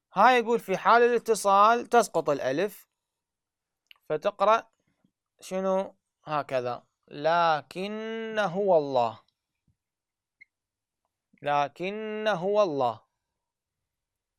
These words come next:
لكن إذا وقفت فرضا،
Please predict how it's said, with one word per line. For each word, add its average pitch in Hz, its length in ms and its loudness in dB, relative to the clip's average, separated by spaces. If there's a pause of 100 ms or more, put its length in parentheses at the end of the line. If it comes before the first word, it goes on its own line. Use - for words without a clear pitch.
(440)
لكن 165 300 2
إذا 240 240 4
وقفت 196 580 2 (120)
فرضا، 143 520 2